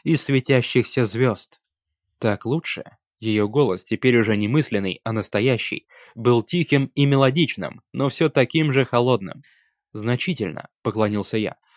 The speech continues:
«Благодарю за то, что доставила меня до моего места назначения. Однако я понимаю, что ты сработала как сверхскоростное такси не из чистого альтруизма, а в своих личных интересах. Теперь мы можем поговорить о деле, о заказе и об оплате».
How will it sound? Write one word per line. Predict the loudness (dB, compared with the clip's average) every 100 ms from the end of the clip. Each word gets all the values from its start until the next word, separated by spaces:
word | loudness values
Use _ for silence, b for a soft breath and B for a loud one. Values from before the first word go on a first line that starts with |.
| b b _
«Благодарю | 0 2 2 4 4
за | 2
то, | 2 0
что | 2 2
доставила | 2 4 2 2 -2
меня | -6 -10 -8
до | -2
моего | 0 2 2
места | 0 -2 0 0
назначения. | 2 0 -2 -2 -4 -8 _ _ -4
Однако | -2 0 2 4
я | 4 2
понимаю, | 2 2 2 4 6 6 4
что | -2 0
ты | 2
сработала | 2 2 4 4 4 4 4
как | 2 2
сверхскоростное | 2 2 0 2 2 2 2 2
такси | 4 0 0 -2 0
не | 0 2
из | 2
чистого | 2 -2 0 2 4
альтруизма, | 4 2 2 2 2 2 0 -6 -8 -2
а | 0
в | 0
своих | 0 2 2
личных | 2 0 0 0 0
интересах. | 2 2 0 -2 -14 _ _
Теперь | -2 2 2
мы | 4
можем | 2 2 2
поговорить | 2 2 6 4 4
о | 2
деле, | 2 0 -2 -4
о | -2
заказе | 0 2 2 4 0 -2 _
и | 2
об | 4 6
оплате». | 4 4 0 -4